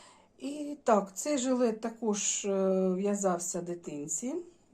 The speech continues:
Ось з таким чудовим візерунком. Вага цього жилету сто сорок два грами. Е, спинка просто йде лицьова гладь, а попереду ось такий гарний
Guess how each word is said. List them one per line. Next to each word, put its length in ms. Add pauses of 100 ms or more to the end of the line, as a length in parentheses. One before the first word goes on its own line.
(200)
Ось 340
з 140
таким 720
чудовим 760 (160)
візерунком. 1000 (420)
Вага 300
цього 320
жилету 540
сто 320
сорок 400
два 480 (100)
грами. 760 (1080)
Е, 120
спинка 480
просто 460
йде 480
лицьова 640
гладь, 540 (840)
а 180
попереду 640
ось 220
такий 300
гарний 480